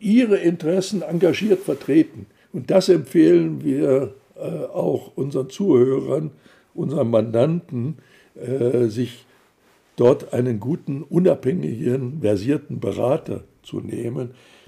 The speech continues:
Der Unterschied bringt über die Jahre richtig großen Vorteil. Das sind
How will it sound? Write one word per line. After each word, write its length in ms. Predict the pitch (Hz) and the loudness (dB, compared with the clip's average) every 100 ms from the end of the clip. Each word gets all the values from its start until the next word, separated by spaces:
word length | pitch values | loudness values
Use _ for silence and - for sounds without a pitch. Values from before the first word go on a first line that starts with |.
| - | -4
Der 160 | 127 | -2
Unterschied 760 | 208 254 175 - - 120 - - | 0 4 4 4 0 -4 -4 -8
bringt 320 | 170 190 190 | 0 0 0
über 280 | 165 127 127 | -6 -2 -2
die 140 | 127 | -2
Jahre 540 | 113 170 202 131 117 - _ _ _ _ _ _ - - | -4 -2 -2 -4 -8 -10 _ _ _ _ _ _ -10 -6
richtig 440 | 190 - 127 - | -6 -4 -10 -10
großen 380 | 165 165 - 170 | -2 -2 -2 -6
Vorteil. 460 | 165 - - - | -4 -4 -4 -6
Das 140 | - - | -6 -6
sind 260 | 170 - | -8 -10